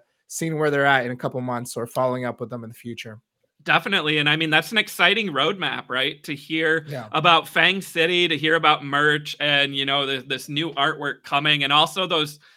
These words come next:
Speaker 2: those, uh, costume, uh, contests, right? The Halloween one, and we got a Christmas one coming up. Um, so definitely exciting.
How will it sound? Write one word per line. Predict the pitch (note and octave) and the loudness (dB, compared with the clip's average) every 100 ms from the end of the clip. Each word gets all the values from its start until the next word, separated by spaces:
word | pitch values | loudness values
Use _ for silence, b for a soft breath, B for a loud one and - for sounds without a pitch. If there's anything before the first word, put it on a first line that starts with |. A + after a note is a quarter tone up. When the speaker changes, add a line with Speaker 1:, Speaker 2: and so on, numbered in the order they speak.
| b - | b -4
Speaker 2:
those, | D3+ D3 - | -4 -4 -2
uh, | D3 D3 C#3+ | 2 2 0
costume, | - D#3 D#3+ F#3+ - G3 G3 F#3+ G3+ b b b | -2 2 2 2 -4 -4 -2 -4 -8 b b b
uh, | D#3+ D3 | 4 4
contests, | D3 D#3+ D#3+ F#3+ C#3 A2+ - | 2 2 2 2 -4 -6 -6
right? | C3+ D3 | -4 -4
The | C#3 | -4
Halloween | D3 D3+ E3 D3 D3+ E3+ | 0 2 0 0 0 0
one, | E3 E3 D#3+ | 2 2 0
and | |
we | C#3+ | -2
got | C3 B2+ | 0 -2
a | |
Christmas | - F3 D#3 D#3+ D3+ | -4 -6 -6 -8 -6
one | D#3 D3+ | -6 -6
coming | E3 D3+ D3+ C#3 | -4 -2 -2 4
up. | D3 D3 D3 _ _ - | 4 4 0 _ _ -8
Um, | C#3+ C3+ C3+ C3 | -2 0 0 -4
so | D3 | -10
definitely | C3+ C#3+ F3+ D#3 D3 | -2 -2 0 -2 -2
exciting. | D3 D3 D3+ D3+ D3+ D3 | -2 -2 2 4 4 0